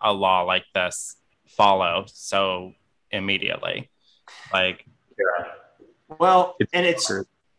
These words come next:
Speaker 2: it's sadly, it's building off of a lot of other deficits in our state for women, right? I mean,
Speaker 1: Yeah.
Speaker 2: we have the highest maternal mortality rate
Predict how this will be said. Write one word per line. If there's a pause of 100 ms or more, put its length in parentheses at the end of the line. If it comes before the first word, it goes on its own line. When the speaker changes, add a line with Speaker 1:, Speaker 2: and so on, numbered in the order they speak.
(100)
Speaker 2:
it's
sadly, (120)
it's
building
off
of (160)
a
lot
of
other
deficits
in
our
state
for
women, (140)
right?
I
mean,
Speaker 1:
Yeah. (360)
Speaker 2:
we
have
the
highest
maternal
mortality
rate